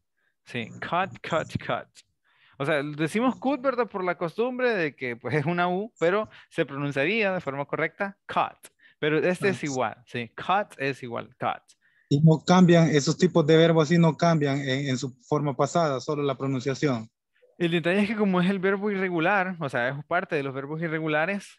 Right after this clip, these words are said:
Speaker 1: este es uno de los únicos, parece que tres, que tienen esa característica, que no cambian en absoluto. O sea, no cambia ni la escritura ni la pronunciación. Sí.
Speaker 2: Ah,
Speaker 1: O sea, se
Speaker 2: bien.
Speaker 1: va a decir siempre cut, cut.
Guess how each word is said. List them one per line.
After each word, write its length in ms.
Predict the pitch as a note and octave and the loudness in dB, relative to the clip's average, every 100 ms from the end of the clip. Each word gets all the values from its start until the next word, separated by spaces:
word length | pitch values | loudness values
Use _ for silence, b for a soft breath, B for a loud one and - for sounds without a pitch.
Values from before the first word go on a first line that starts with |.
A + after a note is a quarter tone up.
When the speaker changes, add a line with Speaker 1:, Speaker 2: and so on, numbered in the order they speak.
| _ | _
Speaker 1:
este 440 | D#3 D3+ - F3 | -4 -4 -2 -2
es 80 | E3+ | 0
uno 320 | D#3 E3 F3 E3 | -2 -4 -4 -4
de 60 | |
los 160 | D3+ D3 | -2 -4
únicos, 380 | D3+ D#3+ E3 D3+ | -6 -8 -12 -6
parece 320 | B2+ B2+ - | -6 -6 -10
que 80 | - | -12
tres, 720 | - - D3 B2+ G#2+ - - _ | -10 -4 -2 -2 -4 -16 -20 _
que 100 | B2 | -8
tienen 380 | G#2 B2+ C3 B2 | -6 -4 -2 -4
esa 240 | B2 C3 | -4 -4
característica, 960 | A#2+ A#2 A2 A#2+ D3 C#3+ A2+ - A#2 - | -4 -4 -4 -4 -4 -4 -10 -12 -20 -8
que 120 | B2 | -4
no 180 | C3 B2 | -4 -4
cambian 280 | A#2+ B2 B2+ A#2+ | -6 -4 -4 -4
en 20 | |
absoluto. 720 | A2+ - G#2 B2+ C3 C#2+ - _ | -6 -8 -6 -4 -6 -10 -20 _
O 80 | A#2 | -8
sea, 200 | G#2+ G#2 | -6 -4
no 200 | A2 A#2+ | -4 -4
cambia 300 | C#3 C#3 B2 | -4 -4 -4
ni 240 | A#2 A2+ | -2 -4
la 120 | A2+ A2 | -4 -4
escritura 500 | G#2+ G#2+ C#3 F3+ G3 | -6 -8 -4 -2 -2
ni 120 | D#3+ | -2
la 120 | B2 | -4
pronunciación. 640 | A2+ A2+ A2+ G#2 C#3 A#2 - _ _ _ _ _ _ _ | -6 -8 -8 -6 -6 -6 -8 _ _ _ _ _ _ _
Sí. 280 | - A2+ G#2 - | -10 -8 -8 -16
Speaker 2:
Ah, 220 | D#3 - - - | -18 -18 -20 -10
Speaker 1:
O 120 | C3 | -6
sea, 180 | A#2+ A#2 | -4 -2
se 80 | B2 | 0
Speaker 2:
bien. 80 | |
Speaker 1:
va 60 | A2+ | 0
a 40 | |
decir 240 | C3 C3+ C3 | 0 -4 -6
siempre 420 | - C#3+ B2+ A2+ | -4 -4 -4 -10
cut, 540 | - B2 G#2+ - - | -8 -6 -6 -10 -20
cut. 300 | - C3 G#2+ | -8 -8 -8